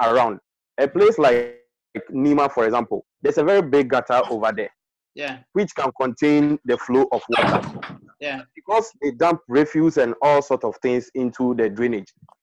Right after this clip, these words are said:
Speaker 1: the place end up being choked. And when it rains, the people are those being what? Affected.
Speaker 2: Okay.
Speaker 1: So with such a problem, I think it's education that's needed.
Speaker 2: Okay. So Nawaz is saying that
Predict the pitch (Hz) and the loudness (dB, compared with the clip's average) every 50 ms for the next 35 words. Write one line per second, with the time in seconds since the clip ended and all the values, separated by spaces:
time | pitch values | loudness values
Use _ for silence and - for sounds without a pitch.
0 | _ _ - 147 147 - 185 403 427 415 - - 156 151 151 139 135 131 120 120 | _ _ -2 0 0 2 4 4 6 4 4 2 0 0 2 2 2 2 2 2
1 | 139 143 143 143 139 131 - 127 113 - - - _ _ _ _ _ _ _ _ | 2 2 2 2 0 0 0 -2 -2 -2 -6 -16 _ _ _ _ _ _ _ _
2 | - 139 139 165 196 214 180 143 131 - 120 120 131 135 135 135 - - - _ | -4 -2 0 2 2 2 2 0 -2 -2 -2 0 2 2 0 0 -4 -10 -20 _
3 | _ _ _ _ _ _ _ 131 131 131 170 160 180 180 151 135 120 110 113 131 | _ _ _ _ _ _ _ -2 0 0 0 0 2 2 2 2 2 0 0 0
4 | 135 135 131 - - - - 110 120 127 127 127 123 117 110 101 - - _ - | 0 0 -2 -6 -12 -16 -8 -6 -2 -2 0 0 0 0 0 -2 -4 -8 _ -6
5 | 113 - - - 123 - - 117 104 - _ _ _ _ _ _ - 120 131 - | -6 -4 -2 -4 -4 -2 -4 -6 -6 -6 _ _ _ _ _ _ -18 -18 -18 -18
6 | _ - 156 170 170 175 175 170 - 208 208 208 - - 131 135 131 131 131 131 | _ -2 0 2 4 4 2 2 2 0 0 0 0 -2 0 2 2 4 4 2
7 | 127 123 - - 143 143 139 139 139 135 131 131 127 - 185 175 143 127 127 120 | 2 0 0 0 0 2 2 2 2 2 0 0 0 0 2 2 2 2 0 -2
8 | 120 117 110 - - 139 135 - 139 139 135 139 139 - - - - 120 135 135 | -4 -6 -10 -6 -2 -2 -2 0 -2 -2 -2 -4 -6 -10 -14 -14 -4 0 0 0
9 | 123 - 127 117 120 117 107 107 98 - _ _ _ _ _ _ _ 131 151 151 | 0 0 -4 -6 -4 -2 -2 -4 -4 -6 _ _ _ _ _ _ _ -14 -14 -14
10 | - - 113 117 _ _ _ _ _ _ _ - 202 208 214 226 226 226 208 208 | -14 -18 -20 -20 _ _ _ _ _ _ _ -12 -10 -8 -6 -6 -6 -6 -8 -6
11 | 220 226 233 262 302 359 330 311 269 233 220 - 240 240 240 254 254 254 254 214 | -4 -4 -2 0 0 0 -2 -2 -4 -10 -12 -8 -6 -6 -6 -6 -8 -10 -8 -6
12 | 175 156 151 156 | -4 -4 -4 -6